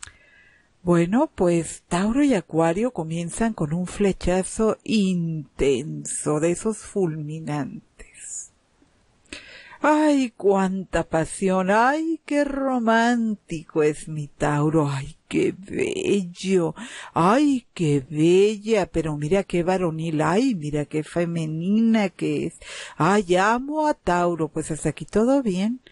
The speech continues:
El problema es ya que pasa ese primer momento, cuando ya se ponen las cosas un poquito serias, pues ahí sí ya Tauro comienza con las diferencias.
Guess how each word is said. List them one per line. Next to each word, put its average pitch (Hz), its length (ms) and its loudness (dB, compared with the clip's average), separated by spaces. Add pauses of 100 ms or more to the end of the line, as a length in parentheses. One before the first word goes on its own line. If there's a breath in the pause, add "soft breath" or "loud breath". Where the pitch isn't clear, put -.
(420 loud breath)
El 226 480 4
problema 220 800 2
es 320 260 0
ya 220 280 2
que 226 160 0
pasa 196 560 0
ese 156 300 -2
primer 170 480 0
momento, 214 880 -2 (720 loud breath)
cuando 165 420 2
ya 208 260 2
se 226 180 -4
ponen 208 440 0
las 175 220 -2
cosas 220 580 -2
un 202 160 0
poquito 233 560 -2
serias, 262 800 0 (400 soft breath)
pues - 260 -4
ahí 147 220 2
sí 202 400 0
ya 175 260 0
Tauro 160 520 0
comienza 147 440 -4
con 143 160 -8
las 143 200 -4
diferencias. 180 920 -2